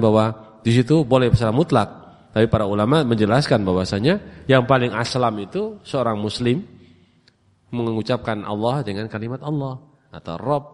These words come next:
atau nama-nama Allah yang lain, itu lebih aslam, lebih selamat. Ya tak?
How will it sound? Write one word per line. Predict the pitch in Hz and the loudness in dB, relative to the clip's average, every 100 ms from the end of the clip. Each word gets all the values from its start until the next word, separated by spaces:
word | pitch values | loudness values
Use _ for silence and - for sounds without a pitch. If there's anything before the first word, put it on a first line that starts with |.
| - _ _ _ _ - | -20 _ _ _ _ -20
atau | 98 110 | -10 -8
nama-nama | 101 95 98 101 | -6 -6 -6 -4
Allah | 110 120 | -6 -6
yang | 113 | -10
lain, | 117 127 117 101 | -10 -10 -10 -14
itu | 110 | -12
lebih | 101 117 156 - - _ 113 | -10 -6 -8 -10 -20 _ -6
aslam, | 120 - 117 110 104 | -4 -2 -2 -2 -8
lebih | 82 85 | -10 -8
selamat. | 98 117 117 110 - - _ _ _ _ _ _ - | -2 0 0 -2 -8 -20 _ _ _ _ _ _ 2
Ya | 104 | 4
tak? | 143 | 4